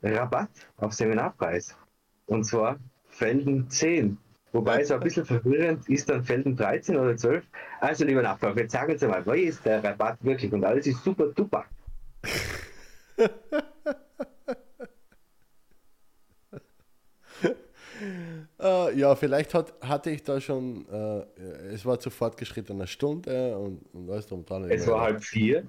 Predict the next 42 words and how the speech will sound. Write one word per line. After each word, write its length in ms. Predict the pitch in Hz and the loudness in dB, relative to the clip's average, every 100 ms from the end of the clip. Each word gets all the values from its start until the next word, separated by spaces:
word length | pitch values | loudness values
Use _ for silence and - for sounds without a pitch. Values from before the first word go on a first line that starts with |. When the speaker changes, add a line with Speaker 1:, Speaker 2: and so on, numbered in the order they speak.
| - | -2
Speaker 1:
müssen 200 | 131 127 | 0 2
wir 80 | 131 | 0
jetzt 100 | 127 | 0
sagen. 180 | 117 147 - | -2 -2 -4
Es 140 | - | -2
war 100 | 104 | 0
halb 180 | 95 - | 0 -2
vier. 380 | - 92 131 147 _ _ _ | 0 4 4 2 _ _ _
Speaker 2:
Ja, 140 | 160 156 | 0 2
es 80 | 127 | 2
war 120 | 127 | -2
schon 120 | 160 | -4
spät. 260 | - 143 - - _ _ - | -4 -6 -6 -14 _ _ 0
Und 720 | 160 170 165 160 160 160 156 | 4 6 6 4 4 2 0
Speaker 1:
Ja. 20 | 160 170 170 - - _ | -2 -4 -6 -16 -20 _
Speaker 2:
ich 80 | 147 | -2
hab 60 | 151 | -2
mir, 100 | 147 | -2
ich 60 | 143 | -2
hab 80 | 151 | 0
mir 60 | |
gedacht, 300 | 143 139 131 | 2 0 -2
ich 60 | 139 | -4
mache 180 | 127 135 | -2 -4
jetzt 120 | 123 | -6
auch 280 | 85 120 127 | -6 -6 -6
mal 180 | 131 120 | -4 -2
einen 380 | 117 117 117 - | -4 -4 -8 -6
auf 260 | 107 101 | -6 -6
Influencer 640 | 120 123 110 101 120 131 | -6 -6 -4 -4 -4 -6
mit 160 | 101 101 | -8 -8
so 80 | 110 | -8
einer 140 | 92 | -8
Story 600 | 95 - 92 110 120 110 | -8 -8 -6 -4 -4 -4
und, 320 | 98 95 92 - | -6 -8 -10 -12
äh, 40 | |
hallo 1040 | 98 98 113 165 - 117 113 117 117 117 | -14 -12 -10 -10 -6 -4 -4 -4 -4 -6
und, 160 | 110 104 - | -8 -14 -14
äh, 420 | 131 131 131 131 | -12 -10 -8 -10
herzlich 400 | 135 131 - 131 | -10 -12 -14 -16
willkommen. 720 | 117 - 131 127 120 117 117 - _ _ _ _ _ _ _ _ _ _ _ _ _ _ | -16 -10 -10 -8 -10 -10 -12 -16 _ _ _ _ _ _ _ _ _ _ _ _ _ _
Äh, 300 | 113 113 107 | -2 0 0